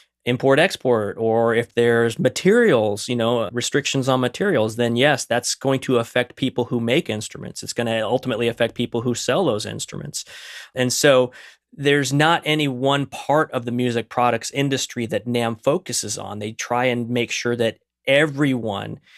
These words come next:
benefits through their work and raises, as they say, when the tide rises, it lifts everyone up. So they are the ones that are trying to make sure the tide is rising for everyone and making sure that we're growing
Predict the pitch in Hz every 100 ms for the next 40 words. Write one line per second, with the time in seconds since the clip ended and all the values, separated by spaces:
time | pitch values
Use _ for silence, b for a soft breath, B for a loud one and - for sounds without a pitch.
0 | b _ 120 120 110 110 107 - - 120
1 | 110 101 101 127 120 - - - 107 107
2 | 113 120 117 113 120 127 131 131 - 156
3 | 123 117 117 117 113 110 107 - 147 135
4 | 123 127 139 127 117 107 90 127 120 -
5 | 113 110 104 123 120 - 110 120 123 120
6 | 117 117 117 113 107 107 - 117 117 110
7 | 113 110 - 113 107 - 113 113 110 113
8 | 113 113 107 104 - 120 120 123 113 104
9 | 104 B B B - 104 107 110 117 117
10 | 113 110 - 110 107 - - - 120 110
11 | 117 123 127 123 107